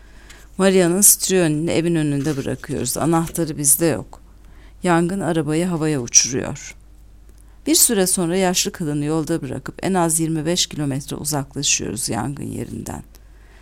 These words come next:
Atina'nın merkezine geliyoruz. Kara dumanlar gökyüzünü kaplamış. Her yere kül yağıyor. Kaygı içindeyiz.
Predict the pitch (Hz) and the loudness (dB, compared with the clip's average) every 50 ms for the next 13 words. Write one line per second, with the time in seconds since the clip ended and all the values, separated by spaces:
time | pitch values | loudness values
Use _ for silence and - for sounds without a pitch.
0 | - - - - - - - 208 - 277 262 226 202 202 214 220 196 185 175 170 | -20 -20 -20 -20 -8 -6 -2 0 2 4 4 4 4 4 4 4 4 4 2 2
1 | - 190 175 160 143 165 165 151 135 139 131 123 127 - - 76 - - - - | 2 2 2 4 4 4 2 2 0 -2 -4 -4 -4 -6 -6 -8 -6 -8 -8 -8
2 | - - - 196 175 175 170 - 160 151 139 131 131 131 139 165 170 180 170 - | -8 -4 -2 0 0 2 0 0 0 -2 -2 -2 -2 -2 0 0 0 0 -2 -2
3 | 143 143 - - 135 131 - 123 123 107 - - 135 - - - - - 82 - | -4 -6 -6 -8 -10 -8 -6 -6 -6 -6 -6 -6 -8 -8 -8 -10 -10 -8 -8 -4
4 | - - - - - - - - - - - - - - - - - - 196 196 | -2 0 0 0 0 -2 -6 -14 -20 -20 -20 -20 -20 -20 -20 -20 -4 2 4 6
5 | 202 190 165 151 147 170 180 - - - 151 147 135 127 120 123 123 - - - | 6 6 4 0 0 -2 -4 -4 -4 -4 -4 -2 -2 -2 -2 -2 -2 -4 -6 -6
6 | - - - - 180 180 175 156 165 123 - - - 139 127 104 - 71 - 139 | -8 -8 -4 0 2 2 2 2 2 2 2 2 2 2 2 -2 -4 -4 2 4
7 | - - - - | 6 6 6 4